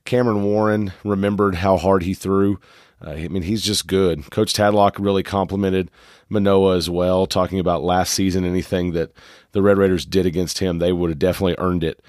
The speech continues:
For a little bit of comparison, the last game that Manoah was out, he fanned eleven batters in eight innings pitched. He's the national pitcher of the week this week. So, as I said, eight innings pitched,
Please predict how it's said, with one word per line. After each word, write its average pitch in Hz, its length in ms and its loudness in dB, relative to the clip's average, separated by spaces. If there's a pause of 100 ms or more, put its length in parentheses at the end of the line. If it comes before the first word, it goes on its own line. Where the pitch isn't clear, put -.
(240)
For 117 160 0
a 113 60 4
little 117 160 4
bit 120 100 6
of 113 80 2
comparison, 110 800 0 (320)
the 95 180 -6
last 104 400 2
game 110 240 0
that 98 120 -2
Manoah 98 340 2
was 87 240 -2
out, 92 260 0
he 107 380 -4 (380)
fanned 110 540 0 (100)
eleven 104 580 0
batters 92 480 2
in 95 260 -4
eight 101 220 -2
innings 95 300 -4
pitched. 101 360 0
He's 127 200 4
the 110 80 2
national 101 460 2
pitcher 104 380 0
of 85 120 2
the 82 80 0
week 92 360 -2
this 87 240 -4
week. 90 300 -2 (280)
So, - 280 0
as 107 220 2
I 98 40 0
said, 101 200 2
eight 107 240 2
innings 104 360 -2
pitched, - 540 -4